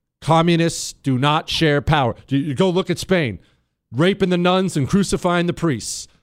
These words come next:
Communists do not share power with the other religion of the country. And right now, there's a problem for communists in this country.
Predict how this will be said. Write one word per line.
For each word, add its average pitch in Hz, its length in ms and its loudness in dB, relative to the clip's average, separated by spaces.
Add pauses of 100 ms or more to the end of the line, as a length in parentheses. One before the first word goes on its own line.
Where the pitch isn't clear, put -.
(160)
Communists 185 680 0
do 120 220 -4
not 170 520 0 (180)
share 180 580 0 (220)
power 180 540 2 (440)
with 139 260 -2
the 151 200 0
other 175 300 4
religion 139 600 0
of 113 220 -2
the 110 80 -6
country. 208 520 -2 (640)
And 127 300 -4
right 151 320 -2
now, 151 500 -2 (920)
there's 131 300 0
a 160 60 2
problem 131 500 0
for 135 140 -8
communists 113 640 -2
in 113 180 -6
this 107 160 -6
country. 85 440 -14